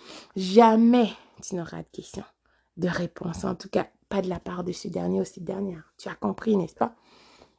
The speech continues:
Donc le pervers ou la perverse narcissique t'espionnait, t'espionnera pendant longtemps, je t'assure. C'est surprenant, oui,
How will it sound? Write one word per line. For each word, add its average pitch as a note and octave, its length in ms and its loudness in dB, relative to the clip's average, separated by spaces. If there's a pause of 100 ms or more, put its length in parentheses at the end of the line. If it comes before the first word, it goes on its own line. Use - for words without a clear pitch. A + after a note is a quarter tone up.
(540)
Donc B3+ 240 6
le B3+ 100 10
pervers F#3+ 400 2
ou - 20 4
la G#3 140 2
perverse F3 380 -2
narcissique F3+ 400 -6
t'espionnait, F3 720 0 (440)
t'espionnera G#3+ 800 4 (180)
pendant F#3+ 300 2
longtemps, F#3 500 0
je F3 80 -6
t'assure. F#3 540 -6 (480)
C'est A3 160 4
surprenant, A#3 640 4
oui, B3+ 220 2